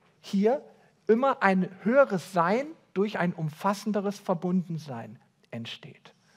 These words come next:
Moleküle sind mehr als Kerne und Atome zusammengefügt. Sie bilden eine komplexere, höhere Sinneinheit. Und, ähm,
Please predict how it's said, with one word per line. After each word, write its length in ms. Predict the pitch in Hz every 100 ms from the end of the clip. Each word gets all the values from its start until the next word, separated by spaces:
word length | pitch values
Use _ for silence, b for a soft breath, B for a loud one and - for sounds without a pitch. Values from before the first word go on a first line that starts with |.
| b b b b
Moleküle 800 | 196 233 220 - 262 311 330 285
sind 260 | 202 165
mehr 300 | 180 202 247
als 240 | 208 196 -
Kerne 300 | 208 202 220
und 120 | 185
Atome 460 | 160 - 196 208
zusammengefügt. 1120 | 208 - 151 151 175 214 180 - 131 156 214 - b b b
Sie 120 | -
bilden 340 | 143 190 214 196
eine 260 | 165 147 - _
komplexere, 720 | - 160 - 170 170 180 165
höhere 360 | 131 180 196 190
Sinneinheit. 1080 | 143 180 196 180 143 139 123 127 110 113 - b b b b b b b b b
Und, 400 | - 196 196 - -
ähm, 360 | 175 180 180